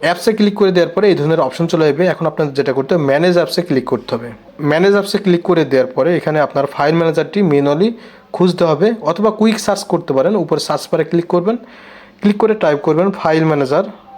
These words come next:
ফাইল টাইপ করলে এটা চলে আসবে। just আমরা ফাইল ম্যানেজারে প্রবেশ করছি।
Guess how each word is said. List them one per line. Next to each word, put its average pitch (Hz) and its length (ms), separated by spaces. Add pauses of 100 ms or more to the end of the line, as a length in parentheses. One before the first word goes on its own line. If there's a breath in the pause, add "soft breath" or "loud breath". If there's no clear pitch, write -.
(120)
ফাইল 160 340 (320)
টাইপ 143 220 (100)
করলে 214 320 (220)
এটা 143 180
চলে 151 240
আসবে। 165 240 (340 loud breath)
just 160 240
আমরা 156 120
ফাইল 147 280
ম্যানেজারে 143 300
প্রবেশ 139 280
করছি। 113 360